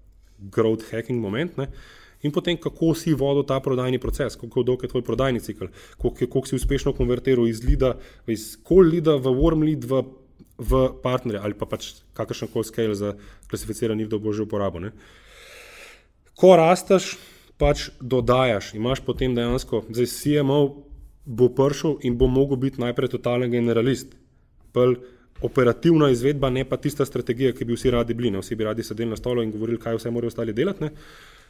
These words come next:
In potem mora ta C M O biti sposoben zrastati v vodjo, v voditelja, pač liderja, ki bo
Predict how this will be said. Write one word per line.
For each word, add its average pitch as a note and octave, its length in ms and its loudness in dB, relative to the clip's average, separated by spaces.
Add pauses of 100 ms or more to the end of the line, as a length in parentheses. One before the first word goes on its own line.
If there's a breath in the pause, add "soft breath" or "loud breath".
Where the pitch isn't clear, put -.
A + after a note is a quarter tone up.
(180 loud breath)
In E3 140 4 (260)
potem D#3+ 320 0
mora D#3 160 6
ta C#3+ 240 -2
C - 160 -2
M C#3 80 0
O C#3 160 2
biti C#3+ 160 -4
sposoben D3 640 0 (160)
zrastati B2 560 -2
v C3 80 2 (160)
vodjo, A2 240 0 (240)
v G#2+ 80 -6 (140)
voditelja, G#2 500 -4 (400)
pač - 160 -10
liderja, G#2 300 -4 (440 loud breath)
ki D#3 140 -2
bo C3 140 2